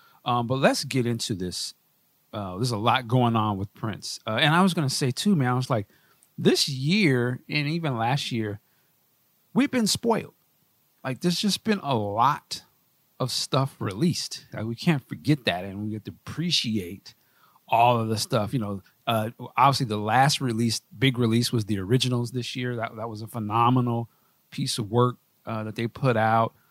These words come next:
Um, I am reminded that even just, uh, as we're recording this yesterday, uh, they released Emancipation on vinyl for the first time, I believe.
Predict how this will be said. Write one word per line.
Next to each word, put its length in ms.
Um, 380
I 260
am 180
reminded 640
that 180
even 300
just, 340
uh, 280
as 180
we're 80
recording 560
this 240
yesterday, 800
uh, 300
they 160
released 520
Emancipation 920
on 320
vinyl 400
for 80
the 100
first 360
time, 360
I 60
believe. 360